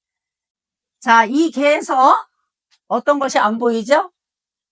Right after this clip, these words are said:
금이 극하는 목이 없고,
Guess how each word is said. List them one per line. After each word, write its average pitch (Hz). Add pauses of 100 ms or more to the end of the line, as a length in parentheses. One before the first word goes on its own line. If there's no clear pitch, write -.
(400)
금이 330
극하는 262 (640)
목이 202
없고, 196